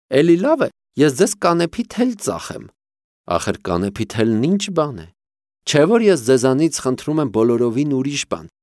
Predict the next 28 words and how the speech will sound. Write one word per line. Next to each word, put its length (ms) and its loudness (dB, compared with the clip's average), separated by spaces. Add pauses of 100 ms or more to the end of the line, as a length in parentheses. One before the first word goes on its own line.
(140)
իսկ 240 -4
դուք 320 0
կանեփի 540 -4
թել 260 -8
եք 200 -10
կոխում 440 -6
բուռս։ 400 -16 (800)
Կանեփի 440 0
թելը 300 -2
թող 280 -6
մնա 280 -4 (220)
իր 300 -4
տեղը, 360 -4 (220)
ուրիշ 300 0
անգամ 360 -4
կգամ, 560 -4 (180)
կանեփի 500 -2
թելն 380 -4
էլ 180 -4
կառնեմ»։ 520 -20 (840)
«Ուրեմն 340 2
ինչպես 400 -2
եք 180 -6
ասում, 380 -6
Նաստասիա 580 -4
Պետրովնա, 580 -12 (440)
Աստված 560 -2
վկա, 320 -2